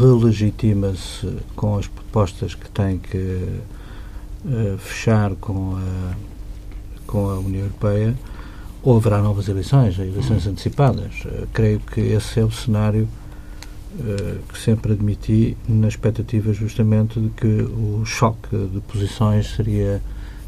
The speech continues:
Speaker 1: muito difícil de resolver favoravelmente ao que eram as propostas eleitorais
Speaker 2: Uhum.
Speaker 1: apresentadas pelo Syriza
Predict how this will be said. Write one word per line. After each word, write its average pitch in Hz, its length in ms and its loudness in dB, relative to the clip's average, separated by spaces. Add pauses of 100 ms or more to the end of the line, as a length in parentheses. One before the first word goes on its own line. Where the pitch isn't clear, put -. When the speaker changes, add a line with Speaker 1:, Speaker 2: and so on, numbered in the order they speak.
Speaker 1:
muito 120 300 4
difícil 107 480 2
de 95 160 -2
resolver 101 640 2 (460)
favoravelmente 104 960 2 (180)
ao 107 180 2
que - 500 2
eram 117 400 6
as 113 240 0
propostas 113 680 0
eleitorais 113 960 4
Speaker 2:
Uhum. 78 240 2 (280)
Speaker 1:
apresentadas 110 640 2
pelo - 160 -2
Syriza 107 560 2